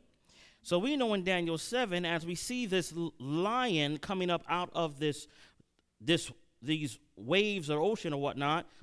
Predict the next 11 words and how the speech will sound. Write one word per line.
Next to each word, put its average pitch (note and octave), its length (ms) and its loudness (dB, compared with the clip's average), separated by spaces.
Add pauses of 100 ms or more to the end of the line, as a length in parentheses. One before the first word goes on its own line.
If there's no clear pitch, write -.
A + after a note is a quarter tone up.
this D3+ 220 -2
lion G3+ 300 0
is F#3 80 -2
the F#3+ 80 -6
kingdom, D#3+ 500 0 (840)
and D#3 180 4
this E3 100 2
kingdom, G#3 460 2
it E3+ 80 0
says, E3+ 560 0 (360)
had F3 340 0